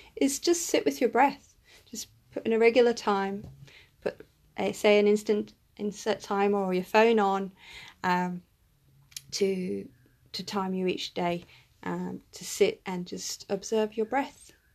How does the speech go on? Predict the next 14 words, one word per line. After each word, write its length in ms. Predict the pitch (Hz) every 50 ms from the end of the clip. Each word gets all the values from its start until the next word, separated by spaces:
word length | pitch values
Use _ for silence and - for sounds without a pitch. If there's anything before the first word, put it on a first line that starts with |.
| _ _ _ -
going 280 | 196 185 190 190 190
in 240 | 202 233 285 285 277 - _ _ _ _ _ _ _ _ _ _ _ _ _ _ _ _ _ -
and 100 | 190 185
going 320 | 190 185 180 180 180 180
out. 200 | - 160 - - _ _ _ _ _ _ _ _ _ _ _ _ _ _ _ _ _ _ _ -
Or 80 | 233
square 340 | 233 - - - 269 269 269
breathing, 480 | 262 269 175 170 170 175 175 170 180 180 - _ _ _ _ _ _ _ _ _ _ _ _ _ _ _ _ _ _
counting 280 | - 202 190 190 185 180
for 240 | - - 185 185 - _ _ _ _ _ _ _ _ _ _
four, 460 | _ - - 277 285 285 302 294 285 - _ _ _ _ _ _ _ _
hold 360 | - - 202 202 208 208 208
for 160 | - - 196
four, 380 | - - 196 190 190 190 185